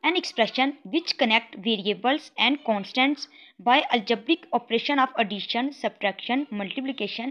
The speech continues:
and division is called an algebraic expression। क्या मतलब? कहते हैं एक ऐसी एक्सप्रेशन जो बनती है वेरिएबल्स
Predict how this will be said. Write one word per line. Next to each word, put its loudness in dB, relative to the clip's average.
and 0
division -8
is -6
called 2
an -4
algebraic -8
expression। -8
क्या -4
मतलब? 0
कहते 2
हैं 4
एक -2
ऐसी -2
एक्सप्रेशन 0
जो -4
बनती 2
है 6
वेरिएबल्स 2